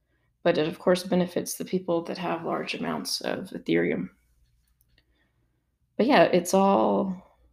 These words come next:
it's all, all, all cryptos are created out of thin air, and they all are trading against one another on exchanges. So you have dollars coming in to buy crypto, but you also have people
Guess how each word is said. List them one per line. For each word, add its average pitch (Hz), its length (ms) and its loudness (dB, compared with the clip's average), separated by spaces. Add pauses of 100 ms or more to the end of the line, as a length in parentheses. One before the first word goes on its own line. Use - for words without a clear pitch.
(500)
it's - 240 -6
all, 214 540 2
all, 208 200 2
all 220 120 -2
cryptos 202 340 0
are 180 180 -2
created 185 300 -2
out 175 100 -2
of 180 120 -6
thin 175 180 -6
air, 175 340 -2 (800)
and 190 520 2
they 185 400 0
all 208 500 4
are 180 640 0
trading 190 380 4
against 196 320 -2
one 185 80 2
another 202 400 0
on 190 120 -2
exchanges. 175 800 -2 (680)
So 180 680 4 (240)
you 185 140 -2
have 175 200 0
dollars 208 340 0
coming 202 300 -2
in 196 100 2
to 196 80 0
buy 196 160 -4
crypto, 190 340 -2
but 190 140 -2
you 190 80 0
also 190 220 -2
have 185 180 -2
people 185 420 -2